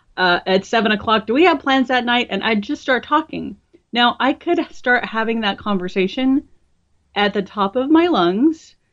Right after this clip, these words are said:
when I didn't know where he was in the house and I hadn't seen him in three hours, and maybe he was taking a nap or reading a newspaper <laughs> or busy or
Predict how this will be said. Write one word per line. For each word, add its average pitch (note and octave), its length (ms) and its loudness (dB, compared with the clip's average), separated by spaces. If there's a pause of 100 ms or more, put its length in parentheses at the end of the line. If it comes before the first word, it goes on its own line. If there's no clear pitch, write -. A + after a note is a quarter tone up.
(500)
when G#3+ 220 2
I G#3+ 120 4
didn't A#3+ 540 2
know A3 280 0
where G#3 220 4
he A#3 160 -2
was G3 280 4
in A#3+ 80 2
the B3 100 4
house G3 760 -2 (500)
and G#3 140 0
I G3+ 40 4
hadn't G#3+ 380 0
seen A3 240 -2
him A3 160 -2
in G#3+ 160 -2
three A3 240 -2
hours, G3+ 720 0 (340)
and G#3 160 2
maybe G#3 280 4
he B3 80 -2
was A3+ 160 0
taking A3 320 -2
a G#3 60 2
nap F#3 360 4
or G#3 80 0
reading F#3+ 300 0
a - 20 2
newspaper F#3 580 0
<laughs> E4+ 1900 -2
or C4+ 240 4
busy C#4 480 0
or D#4 380 2